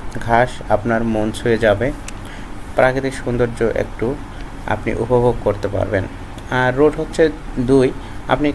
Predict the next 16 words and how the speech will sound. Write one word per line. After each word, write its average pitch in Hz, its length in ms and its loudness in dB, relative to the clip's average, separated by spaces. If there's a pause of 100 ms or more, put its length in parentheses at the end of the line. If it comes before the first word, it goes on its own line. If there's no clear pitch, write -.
কালিয়াকৈর 135 500 4
বাজার 104 280 6 (100)
থেকে। - 220 -4
ঠিক 175 120 -4
আছে, 196 220 -2 (680)
কালিয়াকৈর 151 460 4
বাজার 143 260 6 (100)
থেকে, 147 260 0 (280)
হ্যাঁ, 165 200 0 (800)
গাজীপুর 131 480 2
কালিয়াকৈর 131 360 4
বাজার 127 320 6
থেকে - 140 0
আপনি 131 200 2
অটো 120 420 2 (160)
বাইকে 123 500 2